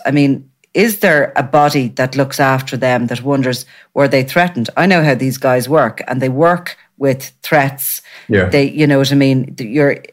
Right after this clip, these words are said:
Speaker 1: like, I'm not trying to be funny, but there can be offers that you can't refuse
Speaker 2: Of
Speaker 1: from
Speaker 2: course,
Speaker 1: them.
Speaker 2: yeah.
Speaker 1: And, and is there anybody suggesting that the boxers, anybody linked with them or, you know, who has been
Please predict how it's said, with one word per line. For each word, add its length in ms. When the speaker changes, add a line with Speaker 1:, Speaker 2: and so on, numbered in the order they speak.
Speaker 1:
like, 400
I'm 140
not 180
trying 200
to 60
be 120
funny, 320
but 180
there 140
can 260
be 160
offers 380
that 160
you 40
can't 340
refuse 680
Speaker 2:
Of 100
Speaker 1:
from 200
Speaker 2:
course, 140
Speaker 1:
them. 120
Speaker 2:
yeah. 180
Speaker 1:
And, 300
and 360
is 220
there 180
anybody 540
suggesting 720
that 200
the 60
boxers, 520
anybody 400
linked 380
with 180
them 340
or, 380
you 120
know, 140
who 140
has 240
been 280